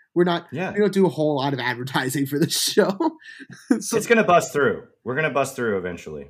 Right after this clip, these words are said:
Speaker 1: We're gonna bust through eventually. I agree.
Speaker 2: Yeah.
Speaker 1: Uh, we're coming up on the new year here, people. So
Speaker 2: Yeah.
Speaker 1: we are gonna be probably recording one more podcast before the year's over, but it,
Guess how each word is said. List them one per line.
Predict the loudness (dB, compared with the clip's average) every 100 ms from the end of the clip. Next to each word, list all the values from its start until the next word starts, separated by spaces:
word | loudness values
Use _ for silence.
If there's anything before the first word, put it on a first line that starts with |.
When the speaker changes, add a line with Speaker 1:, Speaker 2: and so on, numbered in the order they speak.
| -14
Speaker 1:
We're |
gonna | -6 -4 -4
bust | -4 -6 -6
through | -6 -6 -6
eventually. | -12 -14 -14 -16 -18 -18 -16
I | -14
agree. | -12 -10 -10
Speaker 2:
Yeah. | -10 -12 _ _ _
Speaker 1:
Uh, | -12 -8 -6
we're | -4
coming | -2 -2
up | 0
on | 0
the | 2
new | 4
year | 6 6 2
here, | -2 -4
people. | -4 -4 -4 -4
So | -2 -4 -6 -10
Speaker 2:
Yeah. | -2 -2
Speaker 1:
we | 0
are | -4
gonna | -6
be | -6
probably | -6 -4 -2 -2
recording | -4 -6 -6 -2 -2
one | 0 -2
more | -2
podcast | -2 -4 -2 -4 -6
before | -8 -6
the |
year's | -4 -4
over, | -4 -4 -4
but |
it, | -6